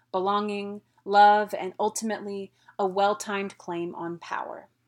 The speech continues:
But before we dive in, I want to introduce myself and set the stage. I'm recording this today from my birthplace in Dallas, Texas. These lands were inhabited by many different indigenous communities, including Comanche, Wichita,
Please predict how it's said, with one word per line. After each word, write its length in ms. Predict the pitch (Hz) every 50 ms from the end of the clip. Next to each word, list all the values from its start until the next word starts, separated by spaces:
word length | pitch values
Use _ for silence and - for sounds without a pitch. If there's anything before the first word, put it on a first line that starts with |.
| _ _ _ _ _ _ _ _ _
But 140 | - 226 214
before 300 | 214 208 - - 240 233
we 100 | 233 254
dive 380 | 220 233 233 226 226 226 214 190
in, 320 | 180 175 170 170 175 170 -
I 100 | - 196
want 200 | 196 208 202 202
to 120 | - - -
introduce 440 | 247 254 262 240 214 196 185 - -
myself 520 | 185 180 175 - 175 165 160 - - - -
and 140 | 190 180 170
set 240 | - 170 156 -
the 60 | - -
stage. 580 | - - - - - - - - - - - _ _ _ _ _ _ _ _ _ _ _ _ _ _ _ _ _ _ -
I'm 160 | 220 220 226
recording 400 | 226 220 - 269 269 294 302 294
this 140 | 294 294 -
today 280 | - 240 220 208 202 196
from 160 | - 214 208
my 100 | 196 196
birthplace 760 | 185 185 185 185 185 _ - - 175 175 175 165 - - -
in 140 | - 190 180
Dallas, 340 | 175 165 156 156 160 - -
Texas. 640 | - 165 - - - - - - - - - - _ _ _ _ _ - _ _ _ _ _ _ _ _
These 180 | 240 247 226 226
lands 300 | 233 233 247 254 254 247
were 120 | 247 240
inhabited 520 | 233 220 190 202 190 180 185 185 185 180
by 120 | 185 185 180
many 240 | 185 190 202 208 202
different 440 | 190 196 185 - - 175 170 170
indigenous 540 | - 190 175 185 185 175 185 185 185 180 -
communities, 720 | - - - 185 175 165 - - 170 - - - - - -
including 480 | - 208 202 - - 208 190 185 180 185
Comanche, 680 | - - 202 208 208 208 202 - 220 214 202 208 - _ -
Wichita, 580 | 190 185 - 190 185 - 185 180 180 175 175